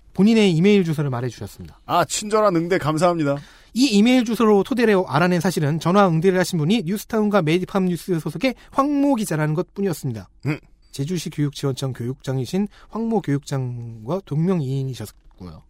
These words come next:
Speaker 2: 그렇습니다. <laughs> 지구상에는, 어, 두 분의 고오한 씨가 계세요, 최소.
Speaker 1: <laughs> 자,
Speaker 2: 제가
Speaker 1: 황
Speaker 2: 그런
Speaker 1: 기-,
Speaker 2: 걸 알고
Speaker 1: 그래서 저는 이제 황 기자의 메일로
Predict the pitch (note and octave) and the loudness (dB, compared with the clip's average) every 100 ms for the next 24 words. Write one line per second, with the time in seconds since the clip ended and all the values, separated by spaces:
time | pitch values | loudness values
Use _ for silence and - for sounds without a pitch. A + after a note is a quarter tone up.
0 | _ - F#2 E2 C#2+ - - - _ _ | _ -16 -14 -14 -14 -14 -16 -20 _ _
1 | _ _ - - - - B2 C3 C3+ C#3 | _ _ -20 -20 -20 -14 -8 -4 -2 0
2 | C3+ D3+ D#3+ B2+ G#2 A2 G#2 G2+ - C3+ | 0 0 0 -4 -8 -10 -10 -12 -2 -2
3 | D3+ D#3+ E3 E3 C3 - - - C#3 D3 | 0 -2 0 0 -2 -6 -14 -2 2 2
4 | B2 A#2+ C3+ B2 - G#2+ F2+ D#2 F#2 F2+ | 2 0 -2 -2 -6 -8 -8 -8 -8 -6
5 | - C#3 G2+ G2+ G#2 G2 A#2+ - B2 - | -2 -2 -2 -4 -2 0 0 0 -2 -4
6 | B2+ - C#3+ E3+ D4+ D#3 D#3+ C#3 F#2+ - | -6 -6 -4 0 2 2 2 -2 -4 -4
7 | D#3+ G3+ F3+ F#3+ E3 C3+ C3 C#4+ C4 A#3 | 0 0 0 0 -2 -4 -2 0 0 2
8 | G3+ D3 C3+ F3 C3+ | 2 2 2 0 0